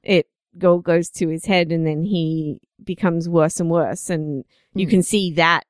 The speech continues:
Speaker 1: happening in him as well. Like,
Speaker 2: Yes,
Speaker 1: you get
Speaker 2: yeah.
Speaker 1: to see why that's happening and what's going on with him, so that he's not just, like, a pretty white girl with bruises and the
Speaker 2: Mm.
Speaker 1: man who's all big and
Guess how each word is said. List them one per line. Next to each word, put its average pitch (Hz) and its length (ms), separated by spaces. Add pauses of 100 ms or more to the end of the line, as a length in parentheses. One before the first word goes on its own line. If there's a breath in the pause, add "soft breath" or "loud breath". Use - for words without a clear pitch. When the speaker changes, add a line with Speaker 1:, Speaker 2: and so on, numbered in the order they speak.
(320)
Speaker 1:
happening 180 420
in 160 120
him 196 360
as - 140
well. - 280
Like, - 140
Speaker 2:
Yes, 220 180
Speaker 1:
you 196 160
get - 140
Speaker 2:
yeah. 175 60
Speaker 1:
to 202 80
see 202 180
why 170 380
that's - 240
happening 151 420
and 151 100
what's - 220
going 151 260
on 165 120
with 160 160
him, 85 340
so 202 220 (100)
that 165 300
he's 180 280
not 180 300
just, - 340
like, 170 440 (360)
a 180 160 (280)
pretty 190 240
white 170 240
girl 175 140
with 170 120
bruises 165 480
and 156 220
the 156 260
Speaker 2:
Mm. 180 60
Speaker 1:
man 156 340
who's 170 180
all 165 300
big 165 240
and 156 200